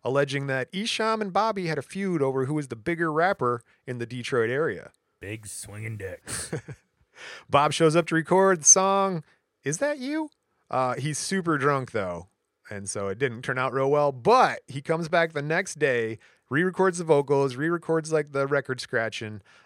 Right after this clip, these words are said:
Speaker 1: and he's just doing it with a hangover instead of being wasted, so they kept that track. <laughs>
Speaker 2: They probably labeled him on the, on the reel-to-reels, wasted and hungover.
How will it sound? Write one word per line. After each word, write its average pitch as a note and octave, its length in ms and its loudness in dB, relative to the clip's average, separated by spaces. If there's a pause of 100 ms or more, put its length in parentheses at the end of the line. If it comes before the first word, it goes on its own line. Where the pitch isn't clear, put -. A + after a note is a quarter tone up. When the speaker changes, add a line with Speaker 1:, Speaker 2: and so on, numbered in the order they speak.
Speaker 1:
and G#2+ 300 -6
he's A2+ 140 -10
just A#2 180 -8
doing A#2+ 160 -4
it A2 80 -8
with G#2+ 80 -10
a G2 60 -10
hangover G2+ 400 -10
instead G2 240 -8
of F#2+ 60 -10
being F#2+ 180 -10
wasted, F#2 420 -10
so F#2+ 180 -8
they F#2 120 -10
kept - 240 -10
that E2+ 180 -10
track. - 400 -12
<laughs> - 500 -10 (1400)
Speaker 2:
They B2+ 80 -4
probably A#2 280 -6
labeled G2 380 -6
him F#2+ 100 -6
on F2+ 100 -10
the, F2 100 -12 (100)
on A2 140 -6
the F#2+ 100 -6
reel-to-reels, F#2+ 640 -10 (240)
wasted D3+ 560 -8 (120)
and A#2 120 -6
hungover. G2 520 -8